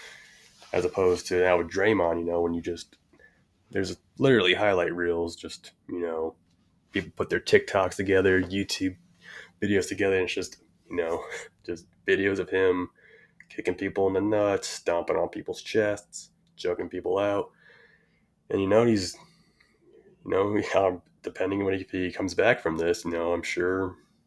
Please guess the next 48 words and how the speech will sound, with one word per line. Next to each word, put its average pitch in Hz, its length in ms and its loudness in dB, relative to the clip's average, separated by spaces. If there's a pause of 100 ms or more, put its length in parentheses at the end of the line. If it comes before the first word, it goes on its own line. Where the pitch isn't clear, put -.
(800)
I 67 100 -10
don't 104 100 -4
know, 113 80 2
maybe 92 240 4
something 92 180 0
will 98 100 2
happen 98 200 0
again, 95 360 0
just - 120 -8
add 90 200 4
to 95 60 -12
the 92 260 -4
video 104 260 2
collection. - 520 -6 (1040)
So 139 200 0
it 135 60 6
is 127 120 8
kinda 87 540 4 (720)
sad 98 400 2
in 92 60 -2
that 98 80 0
respect, - 360 -4
like, 85 140 -6
just 87 140 -8
such - 120 -4
a 87 60 -4
great 92 480 0
player 87 500 4
who's 85 160 -8
had 90 100 2
a 87 80 -2
great 92 340 0
career, 87 540 -4 (1000)
is 101 280 -8
more 117 220 4
than 98 80 4
likely 92 300 0
his 87 200 -6
career 95 260 -4
is 85 80 -4
gonna 92 160 -6
come, 85 440 -6 (160)
you - 120 -12
know, - 60 -8
be 87 120 -8
summed 90 360 0
up 90 160 0
as 80 480 -6